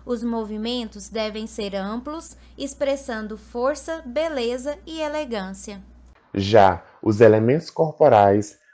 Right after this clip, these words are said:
Speaker 2: constituem a base de toda a série de uma ginasta.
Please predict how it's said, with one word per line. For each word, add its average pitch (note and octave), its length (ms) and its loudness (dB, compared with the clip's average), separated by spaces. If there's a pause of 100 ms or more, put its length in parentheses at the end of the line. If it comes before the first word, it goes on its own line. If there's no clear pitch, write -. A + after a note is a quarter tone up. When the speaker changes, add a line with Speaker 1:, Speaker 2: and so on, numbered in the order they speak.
(240)
Speaker 2:
constituem A2 1000 2 (100)
a A2 120 6
base G#2+ 420 2
de A2 140 -4
toda C3+ 260 0
a C3+ 40 -2
série F#2 460 -2
de F#2+ 140 -4
uma G2 200 0
ginasta. D#2+ 840 -4